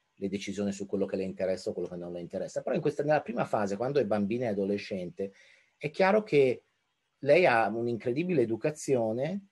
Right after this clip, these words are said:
e questa educazione ha a che fare con una certa campagna per la promozione della, prima di tutto del,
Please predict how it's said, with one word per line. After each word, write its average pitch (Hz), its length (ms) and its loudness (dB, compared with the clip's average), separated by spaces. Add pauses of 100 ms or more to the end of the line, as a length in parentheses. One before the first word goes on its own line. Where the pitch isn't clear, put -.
(400)
e 175 180 4
questa 160 300 0
educazione 165 680 2
ha 151 120 2
a 156 100 -2
che 185 140 -4
fare 151 560 2
con 151 200 -2
una 143 220 0
certa 135 840 4 (360)
campagna 147 600 2
per 135 140 4
la 123 120 4
promozione 131 640 0
della, 107 280 2
prima 131 200 -2
di 131 120 -2
tutto 202 280 -8
del, 101 520 2